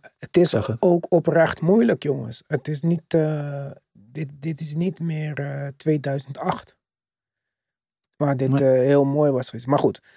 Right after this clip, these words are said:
Speaker 1: er zijn jonge spelers, dus gelukkig, eh, hebben ze nog genoeg tijd. Dus ze kunnen zelfs alweer, eh, het uitwachten tot de volgende fase van centers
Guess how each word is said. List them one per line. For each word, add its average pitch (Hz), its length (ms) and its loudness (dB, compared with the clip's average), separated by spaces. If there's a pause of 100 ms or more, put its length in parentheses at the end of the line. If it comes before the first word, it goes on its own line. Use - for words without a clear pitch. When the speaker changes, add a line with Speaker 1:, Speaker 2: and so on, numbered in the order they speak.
(100)
Speaker 1:
er 160 120 4
zijn 165 420 4
jonge 170 240 4
spelers, 139 440 0
dus 131 200 -2
gelukkig, 127 540 0
eh, 127 380 -6
hebben 123 200 -10
ze 127 80 -6
nog 127 200 -6
genoeg 131 280 -4
tijd. 127 260 2
Dus 131 160 -2
ze 135 100 0
kunnen 131 200 0
zelfs 131 260 4
alweer, 131 480 2
eh, 131 480 -2
het - 320 -10
uitwachten 143 500 0
tot 139 160 -4
de 160 80 0
volgende 147 400 4
fase 147 340 2
van 139 160 0
centers 131 340 2